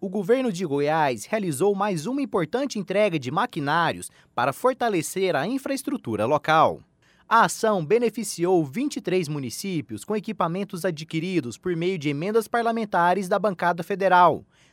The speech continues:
totalizando um investimento superior a seis milhões e novecentos mil reais. A iniciativa reforça o apoio do governo estadual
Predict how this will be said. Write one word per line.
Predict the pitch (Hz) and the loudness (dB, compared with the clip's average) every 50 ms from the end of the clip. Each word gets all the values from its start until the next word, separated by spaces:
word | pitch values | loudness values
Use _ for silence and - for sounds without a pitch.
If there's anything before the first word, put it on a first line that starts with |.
| _ - | _ -4
totalizando | - 226 - 277 269 220 180 143 139 214 240 240 190 208 | -2 0 2 2 2 2 0 0 0 0 0 0 -2 -2
um | |
investimento | 190 165 185 240 233 - - 190 175 180 190 190 175 139 - 151 | -4 -2 -2 -2 -4 -4 -6 -6 -4 -4 -4 -4 -4 -4 -6 -6
superior | 135 - 175 170 - 185 156 135 131 143 151 151 131 101 - | -6 -6 -6 -2 0 0 2 2 2 4 4 4 2 2 -2
a | - 98 | -6 -8
seis | - - 208 233 247 214 | -6 -2 -2 -2 -2 -2
milhões | 196 160 135 123 139 151 160 147 117 98 - - | -4 -4 -2 -2 0 0 0 -2 -4 -6 -8 -8
e | 139 139 | -6 -4
novecentos | 151 175 190 180 196 175 - - 196 202 202 226 214 190 170 131 | -2 -2 -2 -2 -4 -8 -6 -4 -4 -4 -4 -6 -6 -6 -6 -6
mil | 104 95 98 - | -6 -6 -6 -6
reais. | - - 135 135 139 131 123 101 78 71 - - - - _ _ _ _ _ _ _ _ _ _ - | -4 -2 0 2 4 4 4 2 -2 -8 -16 -18 -18 -18 _ _ _ _ _ _ _ _ _ _ 2
A | 170 202 | 2 2
iniciativa | 214 208 185 - 170 135 - - 185 190 170 135 110 92 85 _ _ | 2 2 0 -2 -2 -2 -2 -4 -4 -2 -2 -2 -4 -6 -8 _ _
reforça | - 180 180 - - 247 262 240 - 208 | -2 -2 0 2 2 2 2 2 0 -2
o | |
apoio | 170 143 _ - 214 226 220 202 185 | -2 -2 _ 4 6 6 6 4 2
do | 156 202 | -4 -4
governo | 175 175 160 156 226 240 240 | -4 -4 0 0 0 0 0
estadual | 180 - - 160 139 120 131 147 160 151 123 98 - | -4 -2 -2 -2 -2 2 2 4 6 6 4 2 0